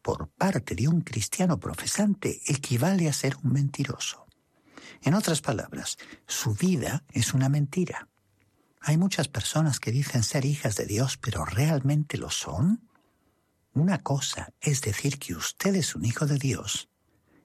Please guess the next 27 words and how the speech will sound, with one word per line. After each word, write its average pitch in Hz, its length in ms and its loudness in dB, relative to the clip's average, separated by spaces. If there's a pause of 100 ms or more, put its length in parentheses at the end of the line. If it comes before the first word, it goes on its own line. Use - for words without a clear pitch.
(120)
y - 80 -8
otra - 240 -4
diferente 135 680 0 (400)
es 131 140 2
ser 151 240 0
un 147 160 2
poseedor 123 960 -2
de 113 120 -2
la 85 100 -2
vida 117 240 0
eterna, - 720 -2 (340)
tener 147 320 2
una 110 200 2
nueva 147 320 2
naturaleza 143 760 -2
que 117 220 -4
clama 156 540 4
al 98 160 -2
Padre - 480 0
para 98 260 -2
tener 117 380 0
comunión 113 580 2
y - 100 -8
compañerismo, 101 1120 0 (460)
para 107 200 2
poder - 360 0
obedecerle. - 840 -4